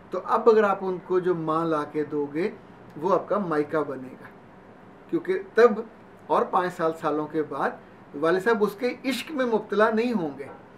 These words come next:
उसके जिस्म के इश्क में मुब्तला नहीं होंगे, उसके साथ उनकी जो alignment है, उनकी पूरी रेफ-, preferences, तरजीहात नहीं बदल देंगी। अभी जिम्मेदारी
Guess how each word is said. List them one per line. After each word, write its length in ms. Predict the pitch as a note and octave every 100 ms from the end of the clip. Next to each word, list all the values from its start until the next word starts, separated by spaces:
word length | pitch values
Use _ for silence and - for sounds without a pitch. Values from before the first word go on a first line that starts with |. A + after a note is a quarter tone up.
| - - -
उसके 300 | F#3 A#3 A#3
जिस्म 420 | E3 A3+ B3 B3
के 300 | C4 A#3+ G3+
इश्क 220 | G3 G#3+
में 80 | G3+
मुब्तला 440 | F3+ F3 E3+ D#3+
नहीं 180 | D#3 E3
होंगे, 360 | D3+ C#3 C#3 C3+ - - -
उसके 240 | F3+ F3+ G3+
साथ 240 | G3 G3+
उनकी 340 | G#3 G3 F3+ G3
जो 120 | F#3+
alignment 560 | D#3 E3 E3+ F#3+ G3+
है, 320 | F3+ F3 A3+ - - -
उनकी 320 | F#3+ G3 G3+ A3+
पूरी 540 | - F3+ G3 G#3+ B3
रेफ-, 420 | F3 E3+ - -
preferences, 600 | G3+ G#3 A3 A#3+ A#3+ B3+ - - - - - - -
तरजीहात 680 | G3 E3 D3 F#3 F#3 G#3+ G#3+
नहीं 420 | E3 D#3 D#3+ F3
बदल 340 | F#3 E3+ D#3+ D#3
देंगी। 400 | D3+ C#3 C#3 C#3+ - - - - -
अभी 420 | D3+ G3 A3 G#3+ -
जिम्मेदारी 840 | C#3+ C3 F#3 G3 E3+ D3+ D3+ F#3 G3+